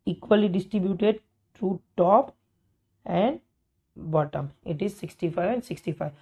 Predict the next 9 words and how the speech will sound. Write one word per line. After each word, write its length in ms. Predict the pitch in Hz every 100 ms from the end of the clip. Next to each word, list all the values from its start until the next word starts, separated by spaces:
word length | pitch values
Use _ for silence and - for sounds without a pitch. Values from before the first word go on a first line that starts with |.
| _ _
So 160 | - 175
these 280 | 151 190 202
are 140 | 202
the 120 | 202
detailing 480 | 160 175 190 190 190
of 260 | 160 156 147
the 240 | 240 330 - _ _ _ _ _ _ _ _ -
cut 180 | 226 - _ _
joint, 360 | 156 160 143 143